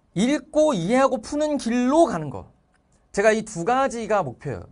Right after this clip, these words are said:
이-, 이걸 왜 목표로 설정했는지 이야기를 해드리겠습니다. 문학은 독-, 이 독서랜다. 그 수능 국어의 다른 영역하고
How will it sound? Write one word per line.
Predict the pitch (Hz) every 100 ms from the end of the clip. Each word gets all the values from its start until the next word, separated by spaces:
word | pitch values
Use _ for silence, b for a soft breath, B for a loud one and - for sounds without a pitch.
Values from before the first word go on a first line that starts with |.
| -
이-, | 226
이걸 | 247 277 123
왜 | 143 254 269
목표로 | 170 - 202
설정했는지 | 220 233 220 180 127
이야기를 | 131 127 156
해드리겠습니다. | 143 110 98 90 123 - _ _ _ b b b b b b
문학은 | 127 170 254 269 214 185 175 92 90 - b b b b b _ _
독-, | 147 196 -
이 | 151 139 - _
독서랜다. | 120 - 151 104 85 - - _ _ _ _
그 | 104 98 92
수능 | - 294 320 285
국어의 | 139 123 120 -
다른 | - 123 185 269 233
영역하고 | 113 117 196 208 - 165 156 196 95 78